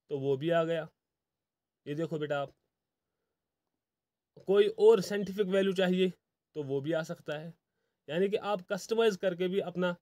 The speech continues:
या शॉर्ट डेट, वो भी आ सकता है बेटा। यानी कि जो भी वैल्यू आपको चाहिए, वो आप ला सकते हैं। और जनरल वैल्यू मेरा ये था। और इसके साथ आपका ये formatting worksheets in Microsoft Excel, ये वाला चैप्टर बेटा आपका ख़त्म हो गया।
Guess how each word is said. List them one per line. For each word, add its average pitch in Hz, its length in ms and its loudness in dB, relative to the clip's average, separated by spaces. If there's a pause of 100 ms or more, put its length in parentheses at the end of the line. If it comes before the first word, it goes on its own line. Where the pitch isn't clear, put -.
(220)
या 165 60 -8
शॉर्ट 170 340 2
डेट, 165 280 -4 (560)
वो 110 100 -10
भी 135 120 -4
आ 156 80 0
सकता 160 280 -8
है 156 80 -4
बेटा। 147 220 -10 (600)
यानी 190 160 0
कि 220 120 -6
जो 196 240 4
भी 262 160 -6
वैल्यू 220 300 0
आपको 190 360 -4
चाहिए, 170 380 2
वो 165 200 0
आप 220 180 2 (300)
ला 156 180 -2
सकते 147 360 -8
हैं। 170 320 -2
और 156 160 -4
जनरल 151 340 0
वैल्यू 143 240 -2
मेरा 131 220 -4
ये 131 200 -4
था। 170 280 -4 (320)
और 175 160 -4
इसके 202 240 -4
साथ 202 280 -2
आपका 170 340 -6
ये 180 140 -2
formatting 160 600 -4 (380)
worksheets 160 680 -4
in 151 120 -4 (480)
Microsoft 160 540 -4
Excel, 156 400 -4 (300)
ये 147 160 -8
वाला 170 220 -2
चैप्टर 151 340 -6
बेटा 147 260 -4
आपका 139 400 -6
ख़त्म 156 280 -8
हो 165 180 -2
गया। 170 320 0